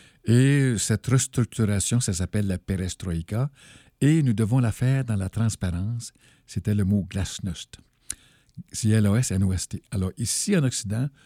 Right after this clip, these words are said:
nous n'avons pas fait notre propre perestroïka et notre propre glasnost. Alors, elle a eu des, euh, ma-, Madame Thatcher l'aimait beaucoup, Reagan l'aimait moins.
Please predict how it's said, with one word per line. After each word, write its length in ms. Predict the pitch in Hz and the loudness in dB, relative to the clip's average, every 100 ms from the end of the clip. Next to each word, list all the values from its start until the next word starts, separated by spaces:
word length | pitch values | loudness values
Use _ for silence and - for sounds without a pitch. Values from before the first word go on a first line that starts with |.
| _ - | _ 0
nous 100 | 107 | 2
n'avons 320 | 110 104 104 | 2 0 0
pas 160 | - | 0
fait 200 | 147 151 | 0 2
notre 300 | 117 98 - | 0 -2 -4
propre 420 | 87 92 92 95 101 | -6 -4 -4 -4 -6
perestroïka 960 | - 95 92 - - 95 87 101 110 139 - _ | -6 -6 -6 -8 -8 -8 -8 -10 -10 -12 -20 _
et 80 | - | -2
notre 240 | 92 92 | -2 -2
propre 380 | - 95 98 - 85 | -6 -6 -6 -6 -8
glasnost. 640 | 76 80 - 71 69 - - _ - - - - _ | -6 -8 -8 -12 -16 -20 -20 _ -18 -18 -20 -20 _
Alors, 280 | 98 110 104 | 2 2 4
elle 120 | 107 | 4
a 60 | 110 | 4
eu 220 | 117 131 | 4 4
des, 80 | 120 | 4
euh, 540 | 107 101 101 98 95 | 4 4 4 2 0
ma-, 220 | 92 98 | 0 -2
Madame 420 | 90 92 92 98 92 | -2 -2 0 -2 0
Thatcher 400 | 104 98 113 107 | -2 0 0 2
l'aimait 280 | 95 92 | 2 0
beaucoup, 500 | 90 85 - 120 131 | -2 -6 -4 -2 -2
Reagan 400 | 117 139 135 151 127 | 2 2 2 0 0
l'aimait 260 | 98 95 | 0 0
moins. 340 | 90 87 95 | -2 -2 -4